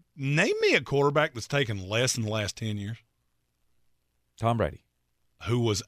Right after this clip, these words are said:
Speaker 1: eighty. Uh, when he did that, he was forty-two years old.
Speaker 2: It didn't matter.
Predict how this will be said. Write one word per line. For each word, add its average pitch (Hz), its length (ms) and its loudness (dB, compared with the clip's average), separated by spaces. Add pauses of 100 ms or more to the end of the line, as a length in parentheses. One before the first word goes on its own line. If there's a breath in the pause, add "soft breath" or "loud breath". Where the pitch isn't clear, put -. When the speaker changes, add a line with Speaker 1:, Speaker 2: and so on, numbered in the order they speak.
Speaker 1:
eighty. 98 420 0 (1300)
Uh, 156 260 2
when 165 140 4
he 156 80 2
did 180 180 2
that, 151 100 4
he 135 60 4
was 120 100 -2
forty-two 147 520 2
years 98 220 -4
old. 90 240 -10
Speaker 2:
It - 120 -2
didn't 240 220 4
matter. 185 460 2